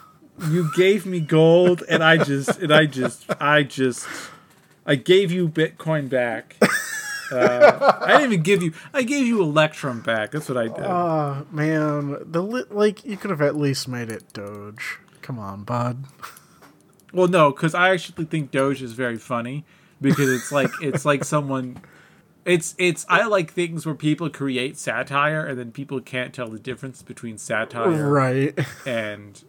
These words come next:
Speaker 1: not satire. Um,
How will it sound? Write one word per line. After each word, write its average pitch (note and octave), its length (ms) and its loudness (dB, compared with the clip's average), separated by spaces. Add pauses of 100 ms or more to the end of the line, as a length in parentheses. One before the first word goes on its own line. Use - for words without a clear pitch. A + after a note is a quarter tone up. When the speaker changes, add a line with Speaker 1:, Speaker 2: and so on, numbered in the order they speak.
(200)
Speaker 1:
not A#2 320 -2
satire. - 680 -10 (1000)
Um, A#2+ 400 -14